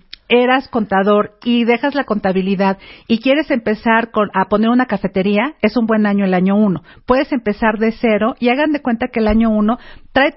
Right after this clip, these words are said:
toda la fuerza, toda la energía para arrancar. Entonces, en esa fuerza, en esa energía para arrancar, pareciera como la primavera. Entonces, tiene toda la fuerza y la sugerencia es aprovecharlo,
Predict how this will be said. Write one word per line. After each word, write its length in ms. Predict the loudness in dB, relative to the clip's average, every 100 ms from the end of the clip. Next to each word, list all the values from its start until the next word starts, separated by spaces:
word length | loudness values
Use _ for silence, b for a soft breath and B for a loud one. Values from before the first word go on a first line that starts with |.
| -4
toda 200 | -2 0
la 140 | 0
fuerza, 560 | 0 0 0 -2 -4 -2
toda 220 | -2 0 0
la 80 |
energía 360 | 0 -2 0 -2 0
para 280 | 0 2
arrancar. 680 | 0 0 0 0 0 0 -2 B B B
Entonces, 640 | 0 0 2 0 0 -2 -2
en 120 | 0
esa 260 | 0 0 -4
fuerza, 420 | -2 -2 0 -2
en 80 | -2
esa 160 | 0 0
energía 300 | 0 -2 -2
para 160 | 0 0
arrancar, 460 | 0 -2 -2 -2
pareciera 500 | -2 -2 -2 -2 -2
como 260 | -2 -2 0
la 200 | 0 -2
primavera. 500 | -2 0 0 -2 -4 -18 _
Entonces, 500 | -2 0 2 0 -2 B B B 0
tiene 260 | 2 2
toda 200 | 2 0
la 120 | 0
fuerza 400 | -2 -2 -2 -4 -2
y 80 | 0
la 100 | 0
sugerencia 640 | -2 -2 0 0 0 0 0
es 140 | -2 -2
aprovecharlo, 840 | -2 0 -2 -2 0 0 0 -6